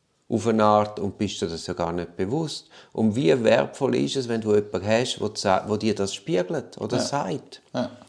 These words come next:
Speaker 1: Also, es gibt ja nichts Besseres.
Speaker 2: Ja.
Speaker 1: Und das
Speaker 2: Ja,
Speaker 1: ist ja
Speaker 2: ja,
Speaker 1: dann
Speaker 2: das,
Speaker 1: immer noch
Speaker 2: äh,
Speaker 1: an dir, ob du sagst, okay, äh, ich will es ändern oder nicht.
Speaker 2: Ja. Ja, und das passiert oft, dass die Leute eigentlich anfangen, das mega geniessen, das zu machen.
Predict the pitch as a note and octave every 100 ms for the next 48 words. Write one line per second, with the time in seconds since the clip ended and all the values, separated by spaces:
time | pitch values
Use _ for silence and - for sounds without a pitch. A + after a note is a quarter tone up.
0 | _ _ _ _ _ _ _ _ _ _
1 | - - G2 D#2+ F2 C#2+ C#2 D2+ - -
2 | G#2+ G#2 G#2 G#2 G#2+ C#3+ E3+ - - -
3 | - _ _ _ _ _ _ _ - F2
4 | B2 G#3+ - A2+ G#2 A#2+ A#3 A2+ A#2 B2+
5 | C3+ C3+ C3 C3 - A#2 B2+ B2+ A#2+ A#2
6 | A#2 A2+ G#2 A#2 A2 A2 G#2+ - A#2 A2
7 | A2+ A2+ - - _ _ _ _ - G#2+
8 | G#2+ G#2 A2+ A2 - G2 A2+ A#2 A2+ A#2
9 | C3 D#3 G#2+ G#2+ D3+ D3 - - _ _
10 | _ _ _ _ _ _ _ _ - G#2
11 | B2 B2 C#3+ - B2+ C3+ G#2+ - A#2+ C3+
12 | - - - G#2+ - B2+ C3+ - A2 G#2
13 | G#2 F2+ - G2 G2+ F#2+ F#2+ F2+ F#2 F#2+
14 | G2+ G2+ - F#2+ F#2 G#2+ - - F#2+ F#2
15 | G2 - - F2 F2 - D2+